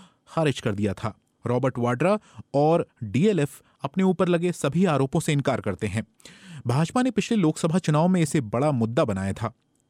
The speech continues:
रॉबर्ट वाड्रा की कंपनी से जुड़ी जमीन की खरीद फरोख्त की जांच के लिए जस्टिस एस एन ढींगरा कमीशन बनाया गया था,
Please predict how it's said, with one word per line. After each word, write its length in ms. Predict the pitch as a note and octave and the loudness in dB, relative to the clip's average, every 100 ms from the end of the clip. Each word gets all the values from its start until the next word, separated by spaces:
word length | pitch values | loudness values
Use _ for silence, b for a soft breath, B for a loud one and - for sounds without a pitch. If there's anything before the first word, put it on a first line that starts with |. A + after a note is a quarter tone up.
| - | -4
रॉबर्ट 300 | B2+ D3 B2+ | -2 -2 -2
वाड्रा 300 | A#2+ A#2 C3+ | -2 0 -2
की 120 | C3 | -2
कंपनी 380 | - A#2 - C#3 | -2 -4 0 -2
से 120 | C3+ | 0
जुड़ी 300 | A2 A#2 B2 - G2+ | 0 0 0 -4 -6
जमीन 400 | G2 B2 E3+ F3+ | 0 2 4 2
की 140 | F3+ | -2
खरीद 420 | - B2+ D3 F#3+ - - | -6 -4 -2 -2 -4 -4
फरोख्त 340 | C3+ E3 - | 0 0 -2
की 200 | - E3+ G#2+ | -4 -4 -2
जांच 260 | A2+ C3+ E3 | -2 0 -2
के 140 | - | -2
लिए 220 | D3 G3 A3 B B C3 | 0 0 -2 B B -16
जस्टिस 480 | F#2+ D3 - F3+ D#3+ - - | -4 -4 -2 -4 -6 -8 -6
एस 200 | D#3+ - | -4 -2
एन 180 | D#3+ D3+ | -2 -2
ढींगरा 400 | G2+ C#3 D3+ D3+ | 0 0 2 0
कमीशन 400 | C#3 A#2+ C3 F#3 | -2 -2 0 0
बनाया 240 | C3 A2+ G2+ | 2 0 0
गया 180 | G#2+ | -2
था, 180 | G#2+ F3+ | 0 -2